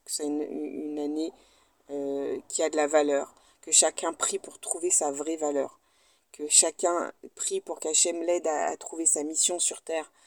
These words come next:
euh, en quoi il peut faire du bien aux autres, en quoi, en quoi il peut faire du bien,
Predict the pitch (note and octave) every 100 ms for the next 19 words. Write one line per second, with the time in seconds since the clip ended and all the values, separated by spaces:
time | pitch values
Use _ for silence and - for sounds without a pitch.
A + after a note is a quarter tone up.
0 | - _ _ _ _ D#3 D3+ C#3+ - -
1 | - G3 G3 F#3+ - G3 F#3+ F#3 F3 F3+
2 | F3 F3 F3 - D#3 - D#3+ D#3+ - D#3+
3 | - F3+ - E3+ F3+ E3 E3 D#3+ F3+ F3
4 | E3